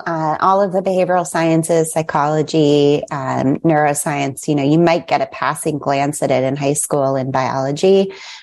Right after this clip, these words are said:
Um, a lot of the standard curriculums bucket it with things like political science or sociology, things where you sort of, the, the, the school can mix and match in order to fill, fulfill a requirement.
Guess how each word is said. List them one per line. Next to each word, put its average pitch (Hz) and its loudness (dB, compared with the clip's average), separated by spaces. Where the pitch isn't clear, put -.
Um, 139 2
a 160 2
lot 147 2
of 147 -2
the 156 -4
standard 143 -2
curriculums 139 0
bucket 165 2
it 160 4
with 156 0
things 151 0
like - -2
political 214 2
science 165 0
or 139 0
sociology, 170 2
things 156 0
where 151 0
you 143 2
sort 143 -2
of, 131 0
the, 123 0
the, 147 0
the 156 2
school 208 2
can 151 0
mix 160 0
and 156 2
match 147 -4
in 160 2
order 143 2
to 139 0
fill, 135 -2
fulfill 160 -2
a 139 0
requirement. 170 0